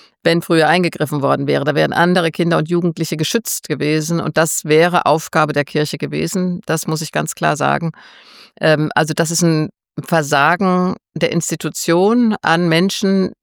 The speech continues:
die Schutzbefohlene sind. Und wenn Sie sagen, dass in den siebziger Jahren schon, äh, Mädchen das angezeigt haben, dann kann ich nur sagen, das ist wahrhaftig mutig, weil an die Zeit erinnere ich mich sehr gut. Äh,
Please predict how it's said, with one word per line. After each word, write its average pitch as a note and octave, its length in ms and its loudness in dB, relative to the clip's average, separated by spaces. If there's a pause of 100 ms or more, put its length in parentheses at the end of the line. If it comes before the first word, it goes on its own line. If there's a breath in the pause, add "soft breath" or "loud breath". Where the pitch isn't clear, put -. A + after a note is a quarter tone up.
(180)
die F3 400 2 (540)
Schutzbefohlene D3 720 0
sind. E3 200 0
Und D#3 100 0
wenn D#3+ 100 0
Sie D#3 100 -4
sagen, D#3+ 220 2
dass D#3+ 100 -4
in - 80 -4
den D#3 120 -2
siebziger D#3 340 -2
Jahren D3+ 260 2
schon, D#3 200 -4 (840 loud breath)
äh, E3+ 200 4
Mädchen E3+ 360 2
das D#3+ 120 0
angezeigt F3 560 0
haben, E3+ 240 2
dann E3 100 2
kann - 140 0
ich - 140 -6
nur F3 120 2
sagen, E3 720 0
das D#3+ 180 -2
ist D#3 120 -6
wahrhaftig E3+ 440 0
mutig, F3+ 340 2
weil D3+ 180 0
an D#3 100 2
die E3+ 140 -2
Zeit E3 240 0
erinnere E3 300 0
ich - 100 -6
mich D3+ 160 -4
sehr D3+ 160 0
gut. - 580 -6 (160)
Äh, D3+ 220 -2